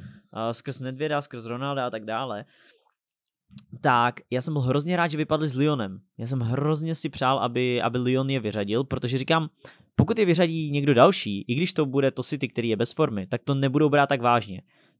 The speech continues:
V momentě, kdy vyřadí Lyon, tak je to taká ta facka pro každýho. Úplně pro každýho, i, i z těch lidí, kdo je fakt jako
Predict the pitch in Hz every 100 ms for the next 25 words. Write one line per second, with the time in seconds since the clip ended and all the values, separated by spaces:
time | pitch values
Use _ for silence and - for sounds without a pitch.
0 | - 135 175 165 160 156 147 143 131 143
1 | 113 101 120 131 123 143 151 147 151 139
2 | - 160 147 - - _ _ - 160 170
3 | 151 127 107 98 - - - 139 165 175
4 | 147 139 135 127 131 135 127 - 127 123
5 | 117 113 - - _ _ _ _ _ _
6 | _ _ - - 139 160 147 147 147 147
7 | 131 139 139 - 131 - - 127 - 127
8 | 123 123